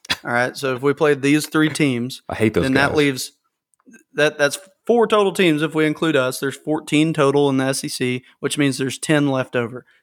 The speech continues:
Speaker 1: That gives us three conference games. And if we play eight,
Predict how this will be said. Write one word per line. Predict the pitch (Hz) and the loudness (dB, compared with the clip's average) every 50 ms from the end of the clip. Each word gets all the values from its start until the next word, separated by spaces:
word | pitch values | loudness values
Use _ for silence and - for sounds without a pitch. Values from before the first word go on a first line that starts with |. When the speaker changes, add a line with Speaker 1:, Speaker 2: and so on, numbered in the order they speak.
| _ _ | _ _
Speaker 1:
That | 135 139 | 0 0
gives | 143 147 156 139 139 | 2 0 -2 -2 -4
us | 131 - - - | -6 -8 -8 -6
three | - 156 156 165 | -4 -4 -4 -2
conference | 165 180 160 160 175 180 175 175 - | 0 2 2 2 0 -2 -6 -6 -6
games. | - 139 135 131 131 131 131 131 | -4 -2 -2 -2 -2 -2 -4 -6
And | - - 139 131 127 123 | -6 -6 -4 -4 -4 -6
if | - - | -6 -4
we | 143 135 | -4 -4
play | 127 - 135 131 123 127 _ _ _ _ _ _ | 0 2 0 0 0 -4 _ _ _ _ _ _
eight, | - 190 190 147 139 143 - _ | 2 2 4 4 2 0 -2 _